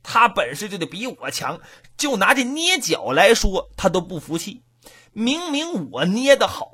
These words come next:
这个手劲儿也适中，老师也舒服，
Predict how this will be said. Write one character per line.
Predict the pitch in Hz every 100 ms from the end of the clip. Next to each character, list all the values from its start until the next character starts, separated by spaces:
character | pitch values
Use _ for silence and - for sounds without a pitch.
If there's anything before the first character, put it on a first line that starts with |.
| - _ - -
这 | -
个 | 127
手 | - - 147 131
劲 | 170
儿 | 262 175
也 | 117
适 | 160 - 220
中， | 156 233 240 - -
老 | - 147 131
师 | 185 - 269
也 | 190 131
舒 | - - 254 247
服， | 208 -